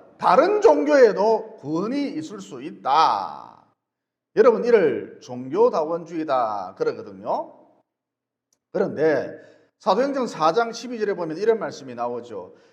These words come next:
"다른 이로서는 구원받을 수 없나니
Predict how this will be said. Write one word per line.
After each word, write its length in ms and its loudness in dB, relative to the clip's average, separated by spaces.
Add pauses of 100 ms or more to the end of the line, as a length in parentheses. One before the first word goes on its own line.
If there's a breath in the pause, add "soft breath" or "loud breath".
(180 soft breath)
"다른 580 4
이로서는 800 4
구원받을 640 0
수 200 -12 (180)
없나니 580 -2